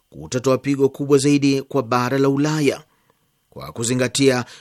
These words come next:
utegemezi wa asilimia arobaini wa Ulaya kwa gesi ya Russia, kimsingi haiwezekani kwa nchi za bara hilo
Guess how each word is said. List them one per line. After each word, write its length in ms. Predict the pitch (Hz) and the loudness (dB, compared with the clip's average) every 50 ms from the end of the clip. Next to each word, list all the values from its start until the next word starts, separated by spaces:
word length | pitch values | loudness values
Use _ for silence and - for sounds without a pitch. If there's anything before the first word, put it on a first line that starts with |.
| _ - | _ -18
utegemezi 840 | - 69 76 82 - 127 120 117 127 127 131 135 135 135 123 113 131 127 | -16 -16 -12 -8 -4 -4 0 0 0 2 2 2 2 2 2 2 2 2
wa 140 | 127 127 | 2 2
asilimia 500 | 127 123 - - 131 131 131 135 139 135 131 | 0 0 0 0 0 0 2 2 2 2 2
arobaini 460 | 131 127 123 135 135 139 139 135 135 | 0 0 2 4 4 4 4 4 2
wa 100 | 131 127 | 2 0
Ulaya 480 | 131 123 127 139 139 139 135 135 127 - - - _ _ | 0 -2 0 0 0 2 2 2 0 -2 -6 -16 _ _
kwa 140 | - 147 131 | -4 -2 0
gesi 340 | 123 135 139 135 - - 139 | 4 4 4 4 4 2 0
ya 80 | 131 | 0
Russia, 480 | 131 131 123 117 - - 107 - - - _ _ _ _ _ _ _ _ | 0 0 -2 -2 -4 -6 -6 -8 -10 -14 _ _ _ _ _ _ _ _
kimsingi 680 | - - 85 87 87 - - 135 131 120 127 131 156 - - - _ | -14 -12 -10 -6 -4 0 0 0 0 0 0 -2 -2 -4 -8 -20 _
haiwezekani 1040 | - - 180 156 147 147 147 131 135 143 143 - - 151 147 147 143 139 139 139 139 | -6 0 2 2 4 4 4 2 2 0 0 0 0 0 2 2 2 2 0 0 -2
kwa 220 | - - 139 135 | -2 -2 0 0
nchi 240 | 135 135 131 - 123 | 0 0 -2 -2 -2
za 100 | 123 131 | -4 -2
bara 200 | 127 131 127 131 | -2 -2 -2 -2
hilo 340 | 123 - - 180 131 92 | -2 0 2 2 2 0